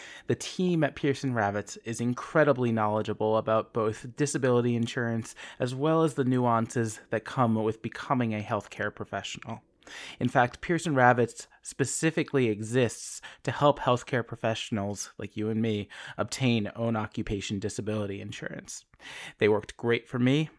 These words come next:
They've worked great for my significant other. They've worked great for a few of my friends, and they will work great for you. Don't wait until it's too late.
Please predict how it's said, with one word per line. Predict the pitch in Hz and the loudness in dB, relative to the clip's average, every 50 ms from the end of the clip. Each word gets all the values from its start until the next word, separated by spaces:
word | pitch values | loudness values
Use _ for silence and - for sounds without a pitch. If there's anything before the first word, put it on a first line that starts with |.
| _ - - - - - | _ -20 -20 -16 -6 -4
They've | 107 98 107 | -4 -2 0
worked | 110 107 - - - | -2 -2 -4 -6 -8
great | - 123 120 123 - - | -2 0 0 0 0 -2
for | - - | -4 -4
my | - 123 | -2 -2
significant | 120 - 127 120 123 123 - - - 135 127 | -2 -4 -2 -2 -2 -4 -4 -4 -4 -2 0
other. | 117 113 110 117 117 113 - - _ | 0 0 2 2 0 0 -2 -6 _
They've | - - 101 90 - | -8 -8 -8 -6 -6
worked | 110 104 - - - - | -6 -8 -8 -12 -16 -12
great | - 120 113 120 127 139 - - - | -8 -2 0 2 2 2 0 -4 -10
for | - - 127 107 | -6 0 0 0
a | 101 92 | 0 0
few | - - 117 117 | 0 0 2 2
of | 120 | 2
my | 127 123 120 | 2 0 0
friends, | - - 110 107 104 104 107 - - - - - - - | 2 2 2 2 0 -2 -4 -6 -10 -14 -16 -14 -8 -6
and | 104 104 | -4 0
they | 107 107 | 0 2
will | 107 110 110 107 | 2 4 4 4
work | 104 107 110 110 - _ _ - | 4 4 2 2 0 _ _ -8
great | - 110 107 104 - - | -4 -2 -2 -2 -4 -6
for | - - - 104 | -8 -8 -6 -4
you. | 95 95 85 67 - - - - - _ _ - - - - - - 127 - | -4 -4 -6 -8 -10 -14 -20 -20 -20 _ _ -20 -20 -20 -18 -16 -16 -8 0
Don't | - 135 139 - - | 2 2 2 2 2
wait | 131 139 139 143 - - - - _ _ _ | 2 2 2 2 2 -2 -6 -14 _ _ _
until | - 117 117 - 123 110 | -8 -8 -6 -2 -2 -2
it's | 104 - - | -2 -4 -6
too | - - 139 139 | -4 -2 0 2
late. | 147 107 101 107 - | 2 2 2 0 -2